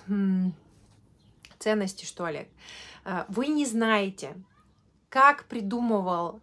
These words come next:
ам, мастер это украшение, для кого он его придумывал,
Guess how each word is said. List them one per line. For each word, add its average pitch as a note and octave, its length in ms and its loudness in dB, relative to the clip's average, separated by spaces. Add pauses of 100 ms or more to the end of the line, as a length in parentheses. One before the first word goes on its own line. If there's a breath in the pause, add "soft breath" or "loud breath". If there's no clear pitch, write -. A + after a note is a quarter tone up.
ам, F#3 380 -6 (220)
мастер A3 600 0
это G3+ 200 -4
украшение, F#3+ 680 -6
для G#3+ 360 -2
кого C4 360 0
он A3+ 200 2
его D#3+ 180 -6
придумывал, E3+ 680 -10